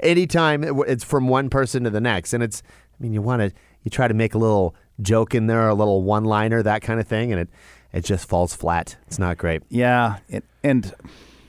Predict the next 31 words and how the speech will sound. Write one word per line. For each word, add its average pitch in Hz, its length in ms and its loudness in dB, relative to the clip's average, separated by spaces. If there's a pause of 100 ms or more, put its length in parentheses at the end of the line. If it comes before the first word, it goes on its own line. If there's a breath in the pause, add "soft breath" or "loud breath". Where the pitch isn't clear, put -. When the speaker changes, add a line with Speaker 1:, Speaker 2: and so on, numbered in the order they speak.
(760 loud breath)
Speaker 2:
be 87 80 -12
careful, 92 360 -6
Jeff. - 380 -20 (1120 soft breath)
There, 107 240 0
there's 127 320 0
a 165 60 0
difference 117 680 -4
when 101 200 2
you're 98 120 2
doing 104 400 0
it, 90 160 -4
and 127 200 0
you'll 175 120 4
know 185 280 2
this 120 220 -4
when 123 120 0
you're 113 80 2
talking 151 380 -4
to 151 40 0
them 127 140 0
off 107 340 0
camera. 101 520 -2 (200 soft breath)
Speaker 1:
Yeah. 120 180 2
Speaker 2:
And 156 120 2
even 196 220 4
when 196 120 2
we 160 140 2
do, 135 320 2
so 120 400 0 (160)
again, 113 480 0
it, 92 240 -10